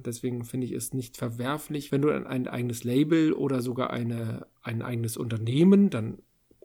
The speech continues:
unter der Holding schaffst und dort dann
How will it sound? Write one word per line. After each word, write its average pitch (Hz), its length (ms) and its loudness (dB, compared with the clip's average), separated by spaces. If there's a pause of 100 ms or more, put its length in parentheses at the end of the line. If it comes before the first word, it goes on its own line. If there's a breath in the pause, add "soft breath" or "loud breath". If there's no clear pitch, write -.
(120)
unter 135 260 2
der 113 160 0
Holding 180 520 8
schaffst - 600 -6 (720)
und 127 320 -6
dort 120 340 -4
dann 135 380 -2